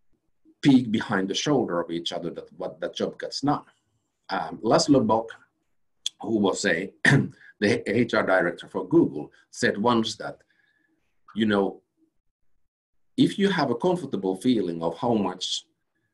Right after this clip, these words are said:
trust and lib-, uh, freedom you have given to your, your, your coworkers, you haven't gone far enough. Basically saying that we need to kind of learn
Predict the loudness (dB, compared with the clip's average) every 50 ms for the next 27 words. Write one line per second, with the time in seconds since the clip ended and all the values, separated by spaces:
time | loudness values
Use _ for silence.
0 | _ _ _ _ _ 0 2 2 2 2 0 -4 -8 -8 -8 -6 -4 0 0 0
1 | 0 -2 -4 -4 -2 -2 -2 -2 -4 0 2 4 4 4 4 0 -2 -2 -4 -6
2 | -6 -8 -6 -2 0 0 0 0 -2 -4 -8 -14 _ -14 -10 -6 -6 -4 -4 -4
3 | -4 -6 -8 -12 -16 _ _ _ _ _ _ -14 -12 -8 -8 -8 -8 -8 -10 -8
4 | -6 -6 -4 0 2 2 2 2 2 0 -4 -6 -8 -8 -8 -8 -10 -14 -18 _
5 | _ _ _ _ -12 -4 2 2 4 4 4 2 0 0 -2 -2 -2 -4 -4 -4
6 | -2 -2 -2 -2 -2 -4 -4 -6 -6 -8 -12 _ _ _ _ _ _ _ _ _
7 | _ 0 2 4 4 4 2 0 -2 0 -2 -2 0 2 2 4 4 2 2 0
8 | -2 -4 -4 -6 -6 -10 -16 -20 -20 -20 -20 -20 -20 -20 _ _ _ _ _ _
9 | -2 0 2 4 4 4 6 6 6 6 4 2 0 -6 -8 -6 -4 -4 -2 -2
10 | -2 -4 -4 -4 -4 -4 -2 -2 0 0 -2 -4 -6 -8 -12 -12